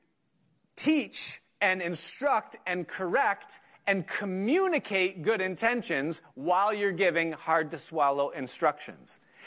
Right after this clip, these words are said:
And that's what amazes me about Jesus and about this sermon. Intention must be known before instruction can make an impact.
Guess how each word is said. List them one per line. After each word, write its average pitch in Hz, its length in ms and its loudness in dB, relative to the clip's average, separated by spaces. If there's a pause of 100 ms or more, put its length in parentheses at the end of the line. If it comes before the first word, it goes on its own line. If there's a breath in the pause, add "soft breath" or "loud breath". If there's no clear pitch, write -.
(140 loud breath)
And 170 100 -2
that's 294 220 2
what 269 140 2
amazes 214 840 0
me 165 200 2
about 165 320 0
Jesus 160 480 2 (180 loud breath)
and 175 140 2
about 156 360 0
this 151 300 0 (180 loud breath)
sermon. 170 640 0 (1200 loud breath)
Intention 180 920 0
must 190 360 0
be 269 140 0
known 151 640 2
before 185 500 0
instruction 160 880 0 (160 loud breath)
can 151 160 0
make 135 200 2
an 139 120 -4
impact. 110 640 -8